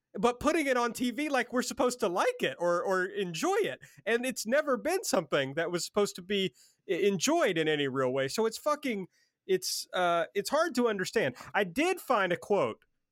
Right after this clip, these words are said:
from her. She said, this is before she started, or right when she started. She had just done the first thing with Nyla. She says, "Well, and I have to remember, too, that I don't want to be the same character that was at W W E coming into A E W.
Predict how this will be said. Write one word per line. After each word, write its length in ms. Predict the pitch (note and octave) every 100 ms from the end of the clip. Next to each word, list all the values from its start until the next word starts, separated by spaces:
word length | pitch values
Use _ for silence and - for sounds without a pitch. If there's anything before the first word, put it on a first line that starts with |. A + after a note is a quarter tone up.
| _
from 220 | D3 B2+
her. 360 | B2 A2+ B2 B2+ _ _ _ _ _ _ _
She 200 | - G3+
said, 500 | G3+ - G#3 G3 F3 - _ _ _ _ _ -
this 220 | D3+ G#3 A3+
is 100 | E3+
before 460 | D3 D#3+ - F#3
she 160 | E3 E3
started, 320 | - C#3 C3
or 80 | C3
right 240 | D#3+ G3
when 100 | G3
she 140 | D3 D3
started. 320 | D3+ B2 A#2+
She 100 | D3
had 80 | C3
just 200 | D#3 -
done 180 | C#3+
the 60 | C3
first 360 | - C#3+ - -
thing 140 | C#3
with 140 | A#2+
Nyla. 340 | A#2 A#2 G#2 G2 - - _ _ _ -
She 160 | E3+
says, 240 | E3+ F3 D3+
"Well, 380 | G#3 D#3 G#2+ _ _
and 100 | D#3+
I 60 | F3+
have 220 | B3+ C4+
to 80 | D4
remember, 360 | C4+ B3 A#3+
too, 440 | - - F#3 A2 G#2 _ _
that 100 | D#3+
I 100 | E3
don't 460 | C#3+ B2 A#3+ - A3
want 200 | A3+ G#3
to 100 | G#3
be 160 | G#3
the 100 | D#3+
same 300 | D3+ F#3+ F3+
character 480 | - F3+ F3 D#3+ C3+
that 160 | C3 C#3
was 160 | C3+
at 140 | C3+ B2+
W 280 | D3 D3 C#3
W 320 | C3+ C3+ E3+
E 160 | F#3+
coming 320 | B2+ C3+ C3 B2+
into 160 | B2
A 100 | B2+
E 160 | B2+ B2
W. 420 | B2 A2 G2 F#2